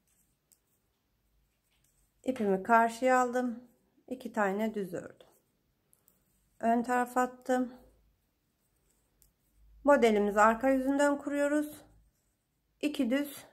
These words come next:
üç ters olarak son geldim. İki düzümü ördüm. Bir tane ilmeğimiz boş kalıyor. Onu da düz olarak ördüm.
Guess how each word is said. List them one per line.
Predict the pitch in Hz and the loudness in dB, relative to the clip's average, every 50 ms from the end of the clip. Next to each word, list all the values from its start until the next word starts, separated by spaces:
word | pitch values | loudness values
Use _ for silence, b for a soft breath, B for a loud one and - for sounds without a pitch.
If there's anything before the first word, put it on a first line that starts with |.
| _ _ _ _ _ _ _ _ _ _ _ _ _ _ _ _ _ _ - | _ _ _ _ _ _ _ _ _ _ _ _ _ _ _ _ _ _ -6
üç | 277 269 269 - | -6 -6 -6 -6
ters | - - 233 208 196 190 - - | 0 4 4 4 4 2 -2 -4
olarak | 165 165 160 170 180 - | -4 -2 -4 -4 -6 -8
son | - - 254 240 226 220 | -6 -2 0 2 2 2
geldim. | 214 220 208 190 185 185 180 - | 2 4 2 2 2 -2 -4 -6
İki | 214 214 - 240 | -6 -6 -6 -6
düzümü | 214 240 220 240 247 247 | -6 -6 -4 -2 -2 0
ördüm. | 247 247 240 240 226 247 247 254 247 - b b b b b b b b b b _ - | 0 0 0 0 -2 -2 -2 -4 -6 -10 b b b b b b b b b b _ -4
Bir | 339 - | 0 4
tane | 302 262 233 226 226 240 | 6 6 6 6 4 2
ilmeğimiz | 233 233 240 240 240 233 226 220 | 2 2 2 2 0 0 0 2
boş | 254 262 262 - | 2 2 2 0
kalıyor. | - - 262 262 254 262 262 254 | -4 -2 0 2 2 2 2 0
Onu | - 233 240 214 196 196 | 0 0 0 0 -2 -2
da | 208 202 | -4 -6
düz | 196 208 190 175 | -8 -6 -6 -4
olarak | 160 156 170 180 202 208 - - | -4 -4 -4 -6 -6 -6 -6 -6
ördüm. | 185 156 - - - | -6 -6 -6 -8 -14